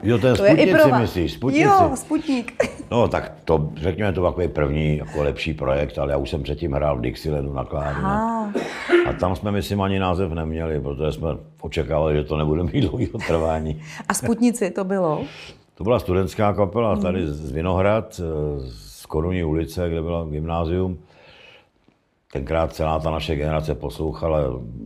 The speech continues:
Speaker 1: rock and roll, že jo, a hudbu z Rádia Luxemburg. No a tak se ta, tahleta parta rozhodla, že by to mohli zkusit hrát.
Speaker 2: Hmm.
Speaker 1: A já jsem teda chodil na gymnázium do Košíř díky svému původu.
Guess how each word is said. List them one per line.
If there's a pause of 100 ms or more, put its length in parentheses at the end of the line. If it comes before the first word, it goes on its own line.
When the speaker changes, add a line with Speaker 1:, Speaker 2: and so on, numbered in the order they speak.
(280)
Speaker 1:
rock
and
roll,
že
jo,
a
hudbu
z
Rádia
Luxemburg. (1000)
No
a
tak
se (440)
ta,
tahleta
parta
rozhodla,
že
by
to
mohli
zkusit
hrát.
Speaker 2:
Hmm. (200)
Speaker 1:
A
já
jsem
teda
chodil
na
gymnázium
do
Košíř (140)
díky
svému
původu.